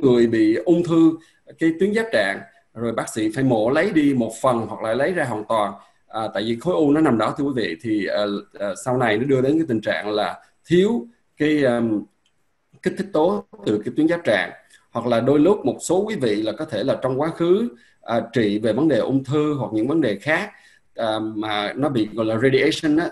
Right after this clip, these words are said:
tức là tia phóng xạ mà nó đưa đến cái vùng cổ của mình á, thì sau này nó ảnh hưởng đến cái tuyến giáp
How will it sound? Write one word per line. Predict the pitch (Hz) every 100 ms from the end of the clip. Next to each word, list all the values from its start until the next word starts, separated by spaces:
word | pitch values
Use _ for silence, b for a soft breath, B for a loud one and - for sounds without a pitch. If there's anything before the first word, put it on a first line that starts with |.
| -
tức | 165
là | 120
tia | - 135 135
phóng | 175
xạ | 127 92 98
mà | 107
nó | 123
đưa | 151 147 139
đến | 151 165
cái |
vùng | 135 110
cổ | 110 -
của | 127
mình | 135 107
á, | 120 - b b _ -
thì | 110 101
sau | 123 131
này | 117 104
nó | 120
ảnh | 104 139
hưởng | 117 104
đến | 123
cái | 147 156
tuyến | 160
giáp | 160